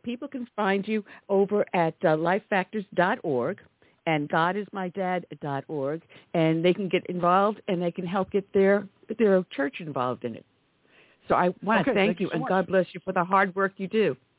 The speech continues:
Speaker 2: Thank you. Have a great day.
Speaker 1: All right, Pastor Sean, uh, Tice, as in mice, uh, and we have, uh, you can go over to his website and help get involved and help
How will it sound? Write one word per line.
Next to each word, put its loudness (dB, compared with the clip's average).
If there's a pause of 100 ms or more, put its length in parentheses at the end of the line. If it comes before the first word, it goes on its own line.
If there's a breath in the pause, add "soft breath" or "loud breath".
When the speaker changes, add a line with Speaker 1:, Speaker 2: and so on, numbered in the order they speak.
(1040)
Speaker 2:
Thank -6
you. -6
Have -6
a -12
great -8
day. -10 (1300)
Speaker 1:
All -8
right, -4
Pastor -6
Sean, -4 (1040)
uh, 0 (120)
Tice, 2 (380)
as -4
in -4
mice, 0 (500 soft breath)
uh, 6
and -4
we 0
have, 4 (100)
uh, 2 (480)
you -2
can 0
go 2
over 0
to -12
his -6
website -4
and -6
help -6
get -8
involved 0
and -6
help -4